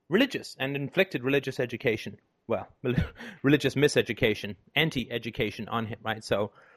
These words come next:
So she's, what I hear from that is, uh, she's a dangerous cultist who abused her child, who calls him narcissistic because he disagrees with her.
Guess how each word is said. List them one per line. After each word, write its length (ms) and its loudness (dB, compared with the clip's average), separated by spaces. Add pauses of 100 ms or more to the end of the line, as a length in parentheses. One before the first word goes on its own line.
(120)
So 160 4
she's, 300 -2
what 200 6
I 80 6
hear 200 0
from 160 -4
that 240 -4
is, 260 -4 (380)
uh, 80 2
she's 220 -2
a 60 -2
dangerous 380 0
cultist 460 -2
who 120 -2
abused 360 -2
her 80 0
child, 420 -4 (540)
who 120 6
calls 320 4
him 120 0
narcissistic 720 -2
because 300 2
he 80 6
disagrees 520 0
with 120 0
her. 260 0